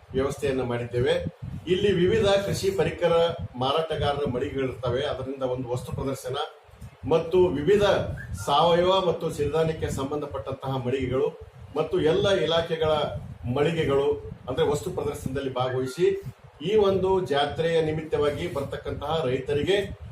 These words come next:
ವಿಶೇಷವಾದಂತಹ ಕೃಷಿ ಮತ್ತು ಕೃಷಿ ಸಂಬಂಧಿ ಮಾಹಿತಿಯನ್ನ ಒದಗಿಸುವಂತಹ ಒಂದು ವ್ಯವಸ್ಥೆಯನ್ನ ಇದೇ ತಿಂಗಳು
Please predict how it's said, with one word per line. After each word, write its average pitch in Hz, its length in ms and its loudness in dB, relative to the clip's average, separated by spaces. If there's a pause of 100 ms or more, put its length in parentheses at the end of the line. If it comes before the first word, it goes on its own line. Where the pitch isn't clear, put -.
(120)
ವಿಶೇಷವಾದಂತಹ 175 1160 2 (260)
ಕೃಷಿ 208 320 -2
ಮತ್ತು 190 220 2
ಕೃಷಿ 185 300 -6
ಸಂಬಂಧಿ 165 560 0
ಮಾಹಿತಿಯನ್ನ 143 640 -2 (640)
ಒದಗಿಸುವಂತಹ 151 800 0
ಒಂದು 139 420 0 (400)
ವ್ಯವಸ್ಥೆಯನ್ನ 147 640 2 (760)
ಇದೇ 160 300 4
ತಿಂಗಳು 180 640 4